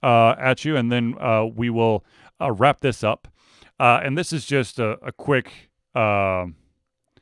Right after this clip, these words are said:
uh, thing, and that is, ladies and gentlemen,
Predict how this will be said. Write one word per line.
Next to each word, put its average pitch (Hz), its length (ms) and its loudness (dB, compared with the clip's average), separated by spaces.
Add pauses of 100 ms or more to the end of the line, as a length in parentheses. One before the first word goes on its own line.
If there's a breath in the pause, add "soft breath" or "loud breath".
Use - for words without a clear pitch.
(580)
uh, - 280 -18 (160)
thing, 131 320 0
and 120 100 0
that 135 140 2
is, 117 240 -2
ladies 147 240 0
and 104 80 -12
gentlemen, 127 340 2